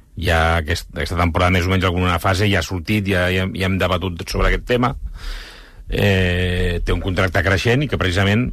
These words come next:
serà més gravós pel Barcelona amb els seus darre-, en els seus dos any, darrers anys que en els dos primers.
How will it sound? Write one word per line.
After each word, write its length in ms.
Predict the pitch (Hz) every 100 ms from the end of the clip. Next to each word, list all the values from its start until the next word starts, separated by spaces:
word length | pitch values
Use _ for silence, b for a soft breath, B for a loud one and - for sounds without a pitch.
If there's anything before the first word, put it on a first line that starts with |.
| -
serà 460 | - 92 92 95 92
més 540 | 95 101 98 - -
gravós 380 | 110 95 98 95
pel 80 | 98
Barcelona 380 | 90 - 98 92
amb 100 | 92
els 80 | -
seus 240 | 98 85 85
darre-, 220 | 87 95
en 140 | 87 85
els 100 | 80
seus 220 | 92 87
dos 300 | 92 92 85 - -
any, 220 | 92 82
darrers 300 | 87 92 95
anys 300 | 110 147 - B B B -
que 80 | 104
en 60 |
els 80 | 87
dos 140 | 90 -
primers. 460 | 82 110 92 -